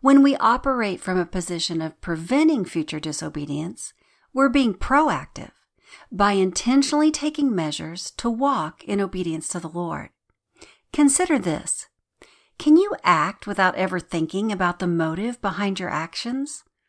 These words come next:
Yes, we all can. In fact, whether we evaluate our motives or not, they are established prior to action.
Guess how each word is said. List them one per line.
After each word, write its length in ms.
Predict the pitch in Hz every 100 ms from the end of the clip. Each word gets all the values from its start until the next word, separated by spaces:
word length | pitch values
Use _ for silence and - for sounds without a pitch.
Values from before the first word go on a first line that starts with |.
| _ _ _ -
Yes, 600 | 180 190 160 156 - -
we 160 | 202 190
all 200 | 170 175
can. 460 | - 165 151 160 - _ _ _
In 120 | 247
fact, 580 | 247 302 311 180 - - _ _ _ _ -
whether 400 | 208 247 294 320
we 180 | 294
evaluate 680 | 220 170 170 175 220 226 233
our 140 | 202 180
motives 440 | 170 175 208 214
or 80 | 233
not, 380 | 185 156 170 - _ _ _ 208
they 160 | 240 254
are 120 | 240
established 840 | 240 - 320 302 170 165 165 -
prior 320 | - 214 180
to 200 | 165 -
action. 500 | 170 175 - 160 139